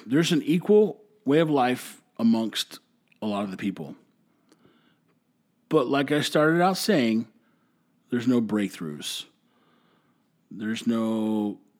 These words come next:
<laughs> there's no companies using drones to deliver packages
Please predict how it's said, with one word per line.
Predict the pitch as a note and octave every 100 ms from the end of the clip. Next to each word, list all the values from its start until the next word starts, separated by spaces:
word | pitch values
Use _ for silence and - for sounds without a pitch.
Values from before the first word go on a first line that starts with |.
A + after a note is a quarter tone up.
| _ -
<laughs> | - - - - - _ - - - - - - _
there's | - G3+ A3+
no | B3+ A#3+
companies | G3 A3 G3 G#3 G3 D#3+
using | F#3 D#3 C3+
drones | A2+ A#2+ C#3 C#3+ A#2+ A2 G#2 - - - -
to | C#3+
deliver | C3 A#2+
packages | - - E3 C#3 G#2+ F#2+ F2+ - -